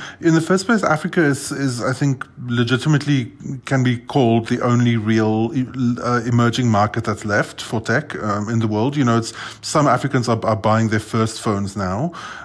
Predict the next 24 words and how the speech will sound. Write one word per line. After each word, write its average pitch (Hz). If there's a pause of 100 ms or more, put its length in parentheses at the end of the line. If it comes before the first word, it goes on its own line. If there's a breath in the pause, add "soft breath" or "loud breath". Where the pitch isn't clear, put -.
Um, 127
it's 147
a 139
very, 127
obviously 131
a 117
very 107
young 110
continent, 131
so, 117
so 113
that 110
adds, 113
no-, 110
you 123
know, 113
added 120
levels 107
of, 110
of 107
interest 120
in 113
tech. 110 (440 loud breath)
Um, 143